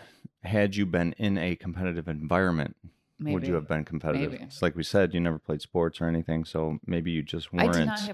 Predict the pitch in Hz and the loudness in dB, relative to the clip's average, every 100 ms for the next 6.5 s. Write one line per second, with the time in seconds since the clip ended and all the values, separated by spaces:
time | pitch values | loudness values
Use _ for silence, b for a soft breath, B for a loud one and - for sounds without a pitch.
0 | - - 95 107 90 80 - 139 82 87 | -8 -4 0 2 2 -2 -6 -6 -6 -4
1 | 82 78 85 76 76 - _ _ - 82 | -2 -2 -4 -4 -4 -8 _ _ -6 -2
2 | 78 76 165 190 147 139 131 127 - 131 | 0 0 -4 -4 -4 -6 -12 -12 -10 -10
3 | 123 127 - 143 113 139 160 131 127 123 | -10 -12 -12 -10 -10 -6 -6 -6 -8 -10
4 | 120 107 123 110 - 104 120 - 143 139 | -10 -10 -12 -14 -10 -8 -6 -8 -8 -10
5 | - 139 120 123 143 131 131 113 - 131 | -10 -10 -12 -12 -10 -10 -12 -12 -16 -20
6 | 135 - - - | -18 -20 -20 -20